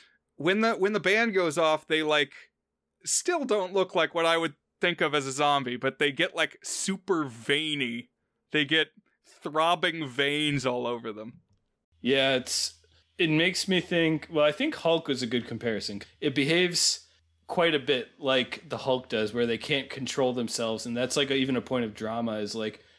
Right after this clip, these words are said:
Speaker 2: can they control themselves, restrain themselves from violence? Which, you know,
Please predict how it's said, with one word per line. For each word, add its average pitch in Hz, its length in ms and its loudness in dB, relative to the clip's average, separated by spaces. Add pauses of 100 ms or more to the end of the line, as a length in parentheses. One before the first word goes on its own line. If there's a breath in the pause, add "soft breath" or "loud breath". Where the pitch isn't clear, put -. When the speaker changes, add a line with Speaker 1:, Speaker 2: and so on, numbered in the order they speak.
(140)
Speaker 2:
can 120 260 -2
they 147 120 2
control 160 360 0
themselves, 180 760 -2 (300 soft breath)
restrain 135 480 0
themselves 139 400 2
from 120 200 -4
violence? 151 680 -2 (520 soft breath)
Which, 139 320 2
you 139 120 2
know, 120 420 4